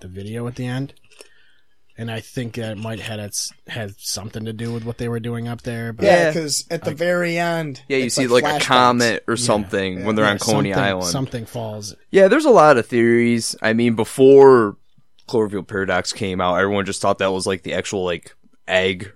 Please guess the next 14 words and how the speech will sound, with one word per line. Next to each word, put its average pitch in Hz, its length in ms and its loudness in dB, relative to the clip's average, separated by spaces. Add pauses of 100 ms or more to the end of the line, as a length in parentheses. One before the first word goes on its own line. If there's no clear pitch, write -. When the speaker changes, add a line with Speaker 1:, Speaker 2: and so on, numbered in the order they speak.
Speaker 3:
or 101 140 -2
whatever. 101 540 0
Speaker 1:
Yeah. 101 260 -8 (480)
Speaker 3:
So, 87 440 -2 (600)
who 233 200 2
knows? 170 500 4
Maybe 151 240 2
that's 143 440 6
how 127 180 4
they're 131 100 2
gonna 131 220 2
tie 139 320 4
it 139 100 2
in 143 320 -2